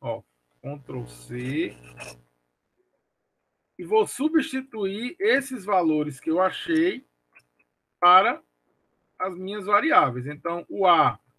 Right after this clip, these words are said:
olhar aqui de novo pra não fazer besteira. A é menos um, B é dois e, oh, tem um C, né? C é menos seis.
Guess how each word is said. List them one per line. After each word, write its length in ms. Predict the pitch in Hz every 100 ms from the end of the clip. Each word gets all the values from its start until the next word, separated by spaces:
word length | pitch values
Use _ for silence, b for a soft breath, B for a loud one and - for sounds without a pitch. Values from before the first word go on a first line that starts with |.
| _ _ _ _ _ _ _ _ _ _ _ _ _ _ _ -
olhar 100 | 131
aqui 180 | 131 131
de 100 | 127
novo 260 | 127 139
pra 140 | 131 135
não 240 | 139 135 _ _ -
fazer 200 | 127 139
besteira. 480 | 143 127 - 107 -
A 200 | 160 180
é 60 | 185
menos 440 | 175 180 202 170
um, 260 | 175 220 240
B 200 | 175 190
é 140 | 196
dois 480 | 160 151 190 220 185
e, 200 | 214 208
oh, 260 | 170 175 120 _ _ - _ _ _
tem 100 | 147
um 60 | 151
C, 280 | 131 - 113
né? 160 | 131 143 _ _ _ _ _ _ _ _ _ _ _ _ _ -
C 160 | 160
é 100 | 185
menos 460 | 160 170 208 202 -
seis. 680 | 135 113 104 - - -